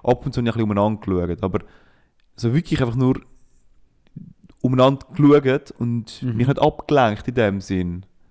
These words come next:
Speaker 1: Mit etwas Einfachem habe ich eigentlich nie gemacht. Und man gewöhnt sich aber recht schnell daran und man kommt nachher und sagt so, "Ist eigentlich noch nice gewesen." Weil man kommt mega entspannt heim.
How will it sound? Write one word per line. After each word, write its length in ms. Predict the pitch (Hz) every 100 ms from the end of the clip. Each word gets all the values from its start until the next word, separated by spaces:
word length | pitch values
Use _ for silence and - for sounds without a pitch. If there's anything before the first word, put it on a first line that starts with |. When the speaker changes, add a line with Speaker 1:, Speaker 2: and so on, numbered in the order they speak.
| _ _ _ _ _
Speaker 1:
Mit 180 | 110 110
etwas 380 | 110 - 107 - _
Einfachem 800 | 104 107 107 98 90 - 98 101
habe 120 | 104
ich 60 | 95
eigentlich 160 | 98
nie 180 | 107 101
gemacht. 560 | - 95 123 - - - _ _ - -
Und 120 | -
man 120 | 170 202
gewöhnt 240 | 143 165
sich 100 | -
aber 220 | 135 117
recht 160 | 147 -
schnell 180 | 151 151
daran 240 | 147 139
und 120 | - 127
man 100 | 120
kommt 140 | 131
nachher 300 | 117 113 120
und 100 | 139
sagt 220 | 127 120
so, 300 | - 117 - _ -
"Ist 160 | -
eigentlich 200 | - -
noch 80 | 90
nice 380 | 62 55 69 -
gewesen." 300 | - - 131 - _ _ _ _
Weil 140 | 117 127
man 120 | 139
kommt 240 | 131 113 - _
mega 380 | 113 117 113 107
entspannt 680 | 98 87 - - 101 101 -
heim. 240 | 87 85